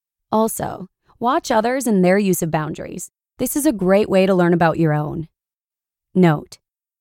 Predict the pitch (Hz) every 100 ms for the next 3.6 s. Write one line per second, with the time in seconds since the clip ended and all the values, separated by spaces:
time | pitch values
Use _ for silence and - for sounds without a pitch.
0 | - 233 285 294 311 294 262 202 170 185
1 | 214 208 190 170 180 - 175 170 190 185
2 | 185 214 214 185 185 180 180 170 165 165
3 | 160 160 151 160 -